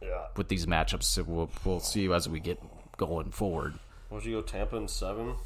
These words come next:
Speaker 2: Yes, I did. I just don't think, I just, I don't know. You got, I mean, you talk about experience. Tampa Bay's done it the last two years.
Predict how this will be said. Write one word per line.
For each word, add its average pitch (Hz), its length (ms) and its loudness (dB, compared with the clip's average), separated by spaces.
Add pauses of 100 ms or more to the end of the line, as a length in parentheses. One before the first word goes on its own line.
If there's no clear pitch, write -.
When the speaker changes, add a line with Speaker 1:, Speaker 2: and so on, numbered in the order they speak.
(120)
Speaker 2:
Yes, 87 280 4
I - 60 -8
did. 50 220 0 (2250)
I 92 60 -2
just 104 220 2
don't 98 320 8
think, 107 240 10 (240)
I - 80 6
just, - 300 6
I 85 80 10
don't 98 140 10
know. 110 180 10
You 87 180 4
got, 90 340 8 (640)
I 92 40 0
mean, 92 120 6
you 90 60 2
talk 87 200 6
about 85 200 8
experience. 98 600 4 (480)
Tampa 90 220 4
Bay's 90 220 6
done 92 160 8
it 92 40 6
the 90 60 4
last 92 240 6
two 98 100 6
years. 95 560 8